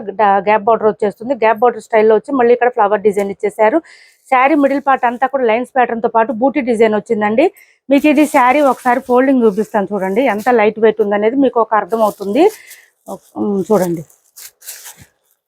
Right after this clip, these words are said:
ఇది చూడండి, ఇంత ఫోల్డింగ్ వచ్చింది. ఇంత ఫోల్డింగ్ వచ్చిందంటే ఎంత లైట్ వెయిట్ ఉంటుంది, క్లాత్ ఎంత స్మూత్ ఉంటుంది అనేది అర్థం అవుతుంది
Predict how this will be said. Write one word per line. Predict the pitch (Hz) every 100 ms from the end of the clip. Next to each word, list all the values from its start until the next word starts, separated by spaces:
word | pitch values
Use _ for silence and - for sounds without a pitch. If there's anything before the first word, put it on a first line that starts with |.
| - - - _
ఇది | 247 220
చూడండి, | 220 190 185 - 233
ఇంత | 247 277 269
ఫోల్డింగ్ | 254 277 262 220
వచ్చింది. | 214 202 233
ఇంత | 247 233
ఫోల్డింగ్ | 277 294 302 285
వచ్చిందంటే | 294 269 262 302 285
ఎంత | 240 269 254
లైట్ | 226 247 277
వెయిట్ | 269 254
ఉంటుంది, | 226 262 269
క్లాత్ | 226 233 254
ఎంత | 233 233
స్మూత్ | - 233 262 269
ఉంటుంది | 240 220 220
అనేది | 233 214
అర్థం | 190 214
అవుతుంది | 214 202